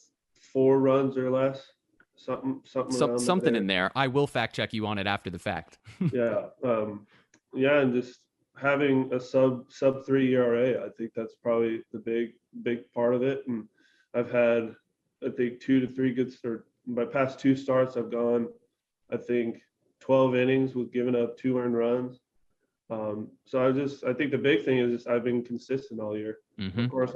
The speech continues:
Speaker 1: I've had my crappy starts in the beginning of the year, but, uh, who doesn't?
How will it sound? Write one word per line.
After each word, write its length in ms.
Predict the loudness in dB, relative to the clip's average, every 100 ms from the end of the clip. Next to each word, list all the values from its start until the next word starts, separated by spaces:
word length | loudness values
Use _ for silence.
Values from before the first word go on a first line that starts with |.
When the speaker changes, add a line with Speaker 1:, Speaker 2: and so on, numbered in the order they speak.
| -6
Speaker 1:
I've 100 | -2
had 180 | -2 0
my 120 | -4
crappy 400 | -4 -4 -4 -6
starts 540 | -4 0 0 -2 -10 _ -8
in 80 | -6
the 80 | -4
beginning 380 | -2 0 0
of 80 | -2
the 60 | -2
year, 240 | 0 -2
but, 300 | -4 -8 -12 _ _ _ _ -10
uh, 120 | -8
who 180 | -2 0
doesn't? 400 | 2 2 2 -4